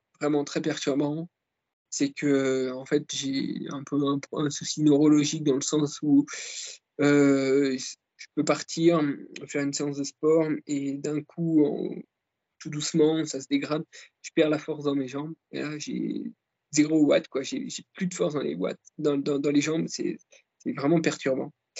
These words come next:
Et, euh, il y a des jours où ça peut aller à peu près, mais des fois, euh, je, je peux même pas courir vingt minutes, quoi, hein. C'est, je suis contraint à la marche.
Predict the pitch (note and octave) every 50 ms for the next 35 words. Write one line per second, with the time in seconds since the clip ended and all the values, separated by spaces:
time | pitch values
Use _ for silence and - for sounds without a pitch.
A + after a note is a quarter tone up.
0 | - - - - - - _ _ - D3 D3 D3 D3 C#3+ C#3 C#3 C#3 C#3 C#3 C3+
1 | C#3+ C#3 C#3+ D3+ D3+ D3 E3+ E3 D3 C#3+ - - A#2+ - - C#3 C#3+ C#3+ C#3+ C#3+
2 | C#3 B2+ - - - D#3+ E3+ E3+ - - _ _ _ - C#3 C3+ C3+ C3+ C3 C3+
3 | - - D#3+ D#3 D#3 C#3+ C#3 B2+ - - - - A2 A2 G#2+ - A2+ A2+ A#2 _
4 | _ _ _ _ _ _ _ _ _ _ _ _ _ _ _ _ _ _ _ -
5 | - - - - - C3+ C3+ B2+ C3+ C3 - - C#3+ C3+ C3 C#3 C#3+ D#3 D3 D#3
6 | D#3+ F3 F#3+ G3 - - - A#2+ G#2+ - C3+ C#3+ - - - - - - - -
7 | - - D#3+ D#3+ _ _ _ _ _ _ _ _ - - _ _ - C#3+ C#3+ -
8 | - E3 D#3 D3 C#3+ C3 C3 C#3 - - - -